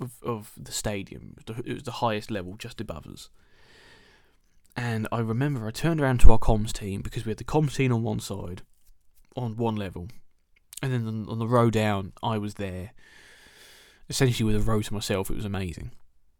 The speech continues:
And there was, I think it was a flag on the play, or an iffy, some kind of iffy decision. And just beer was raining down on us.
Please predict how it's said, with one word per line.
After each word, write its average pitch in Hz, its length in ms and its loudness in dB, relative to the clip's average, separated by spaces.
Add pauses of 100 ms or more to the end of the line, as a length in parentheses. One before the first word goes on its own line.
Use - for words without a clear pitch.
(1200)
And 107 600 -6 (800)
there 127 100 -2
was, 113 120 -4
I 120 100 2
think 135 160 4
it 92 60 -4
was 110 80 -2
a - 40 2
flag 143 300 10
on 127 100 0
the 120 60 -2
play, 104 640 -4 (240)
or 107 440 0 (1040)
an - 100 -6
iffy, 120 440 -2
some 185 200 0
kind 139 160 -2
of 117 80 -4
iffy 117 260 -6
decision. 107 500 -8 (1080)
And 131 180 4
just - 180 2 (400)
beer 113 420 2 (140)
was 110 220 -2 (100)
raining 120 720 2
down 104 340 -2
on 95 100 -8
us. 67 340 -12